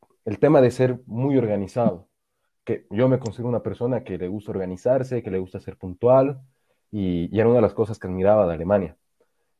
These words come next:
Pero incluso lo, lo escribí en un, en una carta en su momento para intentar, eh, desahogarme, que no aguantaba que los alemanes fueran tan organizados. Sin mentir,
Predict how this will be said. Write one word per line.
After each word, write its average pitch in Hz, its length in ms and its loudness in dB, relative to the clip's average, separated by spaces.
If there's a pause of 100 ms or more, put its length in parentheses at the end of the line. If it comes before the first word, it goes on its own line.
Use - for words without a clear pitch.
(120)
Pero 107 160 -2
incluso 127 340 2
lo, 117 300 4
lo 101 80 2
escribí 107 400 2
en 123 100 6
un, 98 240 -2
en 92 120 -8
una 104 240 -4
carta 123 300 2
en 92 60 -4
su - 140 -14
momento 117 440 0
para 85 160 -6
intentar, 87 880 -2
eh, 76 220 -10
desahogarme, 98 720 0 (720)
que 85 100 -8
no 98 140 -2
aguantaba 139 580 2
que 131 80 -14
los 110 160 -12
alemanes 117 340 -6
fueran 120 280 -6
tan 117 140 -4
organizados. 117 800 0 (440)
Sin 135 200 0
mentir, 139 500 0